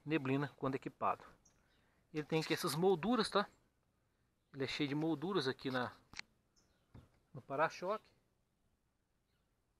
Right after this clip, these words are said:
E tem também essas molduras aqui laterais. Que ele tem aí esse apelo aí, é, esportivo, esportivo não, é off-road, né? Então essa aí é a versão Way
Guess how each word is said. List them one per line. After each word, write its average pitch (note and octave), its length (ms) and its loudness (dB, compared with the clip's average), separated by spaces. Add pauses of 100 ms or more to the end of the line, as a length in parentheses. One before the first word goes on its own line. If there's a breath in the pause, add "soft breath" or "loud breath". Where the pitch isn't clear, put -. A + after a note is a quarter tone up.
(120)
E D3+ 100 -14
tem F#3 180 -4
também E3 300 0
essas D#3 180 -2
molduras C#3 560 2
aqui C3 200 -4
laterais. F3+ 680 -2 (1800)
Que E3+ 120 -2
ele E3+ 100 0
tem D#3+ 200 0
aí D3+ 140 2
esse D3 160 0
apelo D3+ 440 4
aí, C#3 520 2 (880)
é, C3 320 2
esportivo, D#3+ 520 2
esportivo D3 480 4
não, C#3+ 200 6
é G#2+ 240 0 (360)
off-road, C#3 520 8
né? E3 100 -6 (1080)
Então C3+ 140 -10
essa D3 180 -4
aí C#3+ 100 2
é D3 80 4
a C#3 40 2
versão D#3 460 -4
Way C#3 160 -4